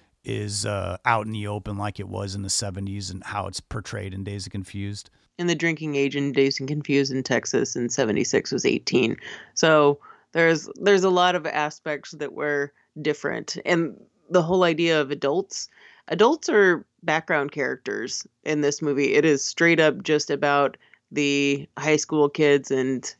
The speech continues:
Speaker 2: you know, the Woodersons, the older guys <laughs> hanging out too.
Speaker 1: So to pivot back to Richard Linklater, he started out his career as, he started his life like these characters. This was his life.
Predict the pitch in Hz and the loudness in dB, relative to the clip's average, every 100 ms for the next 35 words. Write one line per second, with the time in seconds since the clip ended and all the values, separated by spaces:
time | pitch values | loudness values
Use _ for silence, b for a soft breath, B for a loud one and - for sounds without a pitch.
0 | - 156 143 123 131 _ _ _ 160 151 | -2 2 2 0 -2 _ _ _ 4 6
1 | 147 143 - 123 131 127 - - _ 139 | 6 4 2 -2 -2 -2 -4 -8 _ -2
2 | 160 143 139 139 131 - 147 175 - 202 | 0 0 4 4 2 0 2 2 4 4
3 | 202 - - 180 147 143 - _ - 107 | 2 -2 0 0 0 -4 -12 _ -4 -2
4 | 131 135 147 131 - 101 107 - 95 101 | -2 -2 0 -2 -2 -4 -4 -4 -4 -4
5 | - 101 90 90 - - 165 170 165 156 | -4 -4 -4 -6 -6 -2 0 2 0 0
6 | 147 - - - 135 143 123 113 117 110 | -4 -6 -4 0 0 0 0 2 2 2
7 | 101 - - 117 - 110 110 107 101 101 | -2 -8 -8 -8 -8 -6 -4 -2 -4 -4
8 | 104 98 95 104 113 110 107 98 98 101 | -4 -4 -4 -4 -4 -4 -4 -6 -6 -4
9 | 98 95 - b b - - 104 104 - | -4 -6 -12 b b -20 -12 -6 -6 -6
10 | 110 - 110 110 92 95 92 95 101 - | -8 -6 -4 -4 -6 -8 -6 -6 -6 -6
11 | 98 92 98 98 - | -6 -6 -4 -6 -8